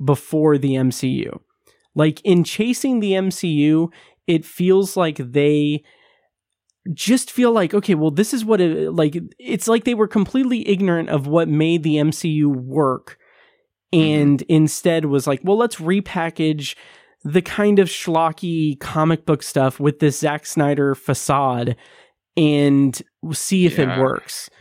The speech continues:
Speaker 2: Well, yeah, it's this, I, this identity crisis, right? That's
Speaker 1: Yeah.
Speaker 2: just pervades the whole franchise. 'Cause, yeah, on, on one hand, they're like, it kinda, the franchise almost kind of s-, early on felt like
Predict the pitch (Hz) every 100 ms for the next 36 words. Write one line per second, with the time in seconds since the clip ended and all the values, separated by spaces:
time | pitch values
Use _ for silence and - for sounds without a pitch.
0 | - - 123 143 135 127 120 98 - -
1 | 113 120 107 95 - - 110 92 - -
2 | - 95 95 107 107 90 - 87 78 -
3 | 57 - 82 92 92 - 143 147 120 -
4 | - _ _ _ - 95 101 98 92 98
5 | 90 - 95 92 92 92 95 _ _ -
6 | - 85 90 - 85 76 - 117 92 107
7 | 101 - 95 101 98 104 110 113 113 95
8 | - - - _ 113 110 107 101 - _
9 | _ _ _ _ _ _ _ _ _ _
10 | _ - 78 95 - 214 170 117 131 190
11 | 170 123 - 123 123 - 120 95 - -
12 | _ _ _ _ _ - - - - 120
13 | 120 107 101 98 90 107 73 95 - -